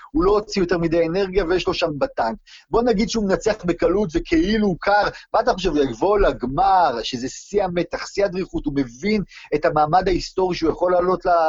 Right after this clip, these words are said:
ל-, ל-, ל-, ב-, בגרנד סלאם, אם להתקרב עוד צעד לנדל ו-, ו-,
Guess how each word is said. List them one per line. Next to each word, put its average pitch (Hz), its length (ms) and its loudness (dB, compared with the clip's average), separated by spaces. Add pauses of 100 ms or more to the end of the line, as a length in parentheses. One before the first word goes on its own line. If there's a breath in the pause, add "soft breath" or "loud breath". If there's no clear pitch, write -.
(380 loud breath)
ל-, 151 80 0
ל-, 151 680 2
ל-, 147 340 0
ב-, 135 220 2
בגרנד 147 340 2
סלאם, 180 180 -2
אם 160 100 0
להתקרב 160 440 0
עוד 190 160 2
צעד 175 300 0
לנדל 160 500 2
ו-, 147 240 0
ו-, 147 60 2